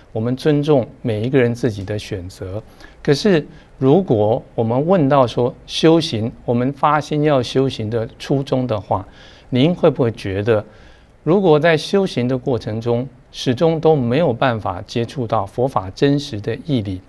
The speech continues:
而只有在做善事、布施，甚至于只有在僧团里面帮忙一些个职务的话，那么这个，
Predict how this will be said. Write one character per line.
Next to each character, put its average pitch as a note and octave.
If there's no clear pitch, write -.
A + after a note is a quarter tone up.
而 C3+
只 F#3
有 C3
在 A2
做 B2
善 C3
事、 A2
布 D#3+
施， C3+
甚 D3+
至 B2+
于 A#2+
只 B2+
有 B2+
在 A#2
僧 D#3+
团 A#2
里 G#2+
面 A2+
帮 D#3
忙 C3
一 C#3+
些 C3
个 A2+
职 G#2
务 D3+
的 A#2
话， -
那 E3
么 B2
这 F#3+
个， B2